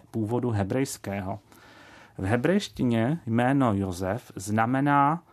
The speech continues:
v podstatě přání, ať přidá, ať rozhojní. Toto byl jeho původní význam. Tohleto jméno je skutečně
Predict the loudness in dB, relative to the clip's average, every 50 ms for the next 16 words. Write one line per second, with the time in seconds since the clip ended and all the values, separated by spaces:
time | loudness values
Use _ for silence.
0 | _ _ _ _ _ -10 -10 -8 -6 -6 -4 -4 -4 -6 -6 -6 -4 0 0 2
1 | 2 2 0 0 -2 -4 -6 -8 _ _ _ _ _ _ -2 -2 -2 -2 -4 -14
2 | -16 -12 -8 -6 -4 -2 0 2 4 4 4 4 2 -2 -4 -8 -8 -6 -4 -2
3 | -2 -2 -2 -2 0 0 2 2 0 0 -2 -6 -10 -14 -18 _ _ _ _ -8
4 | -8 -4 -4 -4 -2 -2 -2 -2 -2 -2 -2 -4 -6 -6 -8 -10 -8 -6 -6 -4
5 | -2 -2 -2 -4 -4 -8 -6 -6 -6 -6 -6 -8 -12 -14 _ _ _ _ -20 -20
6 | -14 -10 -8 -6 -4 -4 -4 -4 -4 -4 -2 -2 -2 -2 -2 -2 -2 -4 -4 -6
7 | -6 -10 -12 -10 -8 -8 -8 -6 -4 -4 -2 -2